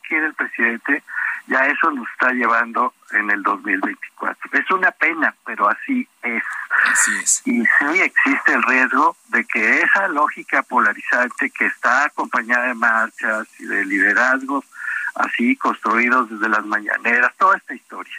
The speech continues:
Speaker 1: ¿no? Todo este discurso esté acompañada en efecto de una reforma mayoritaria votada por Morena para acabar de polarizar el horizonte electoral de México.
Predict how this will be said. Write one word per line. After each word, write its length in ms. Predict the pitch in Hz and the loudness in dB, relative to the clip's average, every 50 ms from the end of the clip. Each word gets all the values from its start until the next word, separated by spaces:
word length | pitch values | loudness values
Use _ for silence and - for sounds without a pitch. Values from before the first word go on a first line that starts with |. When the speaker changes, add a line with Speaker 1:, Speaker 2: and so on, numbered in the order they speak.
| - - | -10 -6
Speaker 1:
¿no? 120 | 175 175 | -6 -6
Todo 160 | - - - - | -4 -2 -4 -4
este 200 | - - 135 113 | -4 -2 -2 -2
discurso 580 | - - - - 113 110 - - - - - - - - - - - - - - - - | -2 -4 -4 -4 -2 -2 0 0 0 0 0 0 0 2 4 4 4 4 2 2 0 0
esté 400 | 131 127 120 - - 139 139 143 | 0 0 0 0 0 0 2 2
acompañada 640 | 156 - - 160 131 - 131 120 117 127 131 127 131 | 0 0 -2 -2 -2 0 -2 -2 0 0 2 2 0
en 100 | 120 110 | 0 -2
efecto 640 | 107 107 - 135 131 - _ _ - 160 180 220 - _ | -4 -2 0 0 -2 -2 _ _ -8 -6 -6 -8 -8 _
de 200 | - 247 - 117 | -8 -4 -2 0
una 220 | 120 127 151 165 160 | 0 2 2 2 2
reforma 680 | 151 143 123 - - 127 127 131 135 135 135 135 127 | 2 0 -2 -2 -4 -2 0 2 2 2 2 0 0
mayoritaria 1040 | 113 120 135 147 147 160 160 156 131 - _ - 131 120 117 117 117 123 156 202 - _ _ _ - - - - - - - _ | 0 0 0 2 2 2 0 0 -2 -6 _ -2 0 0 0 0 -2 -2 -4 -4 -6 _ _ _ -20 -18 -16 -16 -16 -16 -16 _
votada 480 | - 120 120 - - 131 127 127 131 127 | -4 -2 -2 0 0 2 2 2 2 2
por 220 | - 123 110 104 107 | 0 0 -2 -2 -2
Morena 540 | 107 110 117 127 135 143 156 185 240 233 - _ _ _ _ - | 0 0 2 2 0 0 0 0 -2 -2 -4 _ _ _ _ -10
para 420 | 107 107 110 110 104 104 107 107 | -8 -4 -2 0 0 2 2 0
acabar 500 | 107 - 117 104 101 113 117 123 131 135 | 0 0 0 0 2 2 2 0 0 0
de 140 | 139 165 165 - | 0 0 0 0
polarizar 680 | - 139 131 131 127 120 120 - - 156 147 156 156 - - - - - | 0 0 0 2 0 0 -2 -2 0 0 0 0 -2 -4 -10 -20 -18 -12
el 240 | 147 131 127 127 123 | -8 -4 -2 0 0
horizonte 540 | 123 123 120 - - 143 143 135 - 147 151 | 0 0 -2 -2 0 0 0 0 0 -2 0
electoral 520 | 143 131 131 - - 135 127 135 139 143 | 0 0 -2 -2 -2 0 2 2 2 0
de 100 | 139 143 | 0 -2
México. 500 | 143 - - - _ _ _ - - - | -2 -4 -4 -6 _ _ _ -20 -20 -20